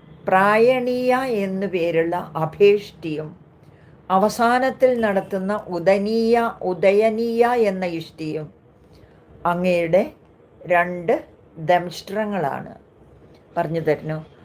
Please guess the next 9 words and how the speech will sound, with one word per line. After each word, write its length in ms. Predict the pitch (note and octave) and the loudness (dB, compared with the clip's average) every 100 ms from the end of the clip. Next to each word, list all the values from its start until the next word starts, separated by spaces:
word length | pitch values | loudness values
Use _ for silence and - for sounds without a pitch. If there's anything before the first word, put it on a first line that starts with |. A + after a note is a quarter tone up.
| - _ - | -20 _ 0
പ്രവർഗ്യം 840 | F#3+ G3 A3 G#3 F#3+ A#3 C#4 C#4 | 2 6 4 2 -6 -2 -2 -2
എന്ന 400 | B3+ G#3 G#3+ E3 - | -4 -4 -4 -6 -10
മഹാവീരകർമ്മം 1200 | D3+ F3 F#3+ G3+ A3+ A3+ G#3 F#3+ F#3 E3 F3 B3+ F4+ - - _ D#3+ | -10 -6 -2 0 0 0 0 -2 -2 -6 -6 -10 -12 -20 -20 _ -12
അങ്ങയുടെ 640 | D#3+ E3 D#3+ D#3+ F#3 - - - _ D#3+ | -8 -4 0 2 0 -2 -14 -20 _ -6
ജിഹ്വയാണ്. 1000 | E3 D#3+ - A3 G3 D3 C#3 C#3 C#3 - _ _ _ _ - - - | -6 -6 0 0 2 -2 -4 -10 -14 -16 _ _ _ _ -20 -20 -10
സഭ്യം 720 | - G3+ F3+ F3 C4+ D4+ A#3+ - | 0 0 0 -2 0 0 -2 -12
എന്ന് 380 | - F#3 F3+ F3 | -8 -6 -4 -4
നാം 300 | E3+ E3 D#3 | -4 -4 -4
പറയുന്ന 540 | F3 E3 E3 D#3 G3+ | -2 0 -2 -2 -4